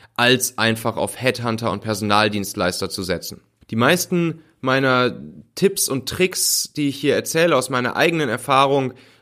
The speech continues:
ähm, sind kostengünstig und einfach und schnell gemacht und die meisten davon sogar umsonst. Ähm, aber natürlich hast du trotzdem, auch wenn du es selber machst, mit gewissen Kosten und Risiken zu rechnen. Also zum Beispiel hast du Kosten durch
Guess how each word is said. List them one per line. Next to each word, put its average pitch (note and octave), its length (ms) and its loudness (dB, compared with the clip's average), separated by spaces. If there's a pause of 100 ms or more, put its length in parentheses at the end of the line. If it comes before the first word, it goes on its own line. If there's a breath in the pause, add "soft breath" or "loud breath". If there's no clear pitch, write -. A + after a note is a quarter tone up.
(120)
ähm, A#2 360 2
sind A#2+ 480 0
kostengünstig D3+ 1000 0
und A#2 200 -4
einfach C#3+ 480 0
und A#2 120 -4
schnell B2+ 300 2
gemacht B2 460 0
und A#2+ 240 -4
die B2 40 0
meisten C3+ 360 2
davon B2+ 240 -2
sogar A#2 240 0
umsonst. C#3 580 0 (400 soft breath)
Ähm, C#3 280 0
aber D#3+ 300 4
natürlich C#3+ 520 -2
hast B2+ 160 -8
du - 20 -6
trotzdem, C3+ 920 -2 (340 loud breath)
auch E3 260 4
wenn C#3+ 140 -2
du C3+ 60 0
es A#2+ 100 -2
selber C3 300 4
machst, B2 400 -2 (220 soft breath)
mit A#2+ 260 -4 (140)
gewissen B2 560 0
Kosten D3+ 480 0
und A2 160 -4
Risiken C#3+ 580 0
zu - 120 -2
rechnen. A2 460 0 (640 soft breath)
Also B2 360 2
zum D#3 280 -2
Beispiel C#3+ 400 2
hast C3 160 -4
du B2 40 -8
Kosten C3 440 0
durch A#2+ 300 0